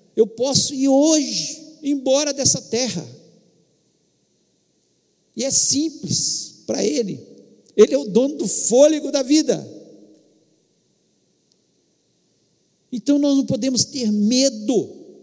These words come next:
O medo atrapalha a nós, de nós vivermos,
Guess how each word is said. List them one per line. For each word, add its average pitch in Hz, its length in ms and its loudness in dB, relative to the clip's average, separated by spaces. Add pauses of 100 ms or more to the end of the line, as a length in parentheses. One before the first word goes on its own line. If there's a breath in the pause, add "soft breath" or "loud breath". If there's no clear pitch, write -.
(140)
O 240 120 -2
medo 254 460 4
atrapalha 240 840 -4 (540)
a 208 80 0
nós, 226 460 0
de 180 140 -6
nós 247 220 -2
vivermos, 208 1040 -2